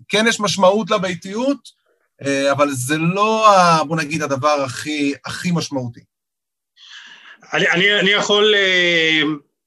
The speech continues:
Speaker 2: דווקא כן חושב שיש, ש-, שיש לזה משקל, אה, גם מבחינת העייפות ו-, אה, והמוכנות של, אה, שחקנים, אבל... אם אפשר להגיד משהו שארבעתן שם בצדק,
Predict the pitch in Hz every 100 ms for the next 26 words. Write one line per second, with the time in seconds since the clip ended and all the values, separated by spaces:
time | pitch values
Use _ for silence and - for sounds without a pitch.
0 | _ _ _ _ - 156 - 165 - 202
1 | 208 220 196 160 165 - 170 - - 160
2 | 156 - 165 160 139 139 117 - 175 208
3 | 208 - 147 131 127 127 127 127 127 139
4 | 151 160 - 135 143 147 123 123 - 170
5 | 156 _ 123 120 117 113 113 113 113 _
6 | _ _ _ _ _ _ _ 117 110 113
7 | 113 113 110 _ 117 117 120 - 120 151
8 | 170 - 139 127 123 117 - 123 - 123
9 | 170 240 240 139 127 127 135 131 131 131
10 | _ _ _ - 156 151 - 180 180 175
11 | 185 175 175 196 165 151 139 135 143 135
12 | 131 139 139 135 165 165 156 - 160 147
13 | 143 143 _ 135 123 - 156 170 202